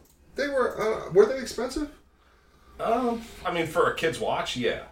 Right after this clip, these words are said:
Speaker 2: You know, uh, more than I would pay for my kid's watch.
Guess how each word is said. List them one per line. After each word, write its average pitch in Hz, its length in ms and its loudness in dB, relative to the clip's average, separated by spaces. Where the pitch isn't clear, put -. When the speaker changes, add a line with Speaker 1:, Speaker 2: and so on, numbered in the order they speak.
Speaker 2:
You - 120 -6
know, - 880 -14
uh, - 280 -6
more 143 220 4
than 113 100 2
I 120 120 6
would 113 160 2
pay 92 260 0
for 90 300 -2
my 101 140 -6
kid's - 240 -16
watch. - 400 -16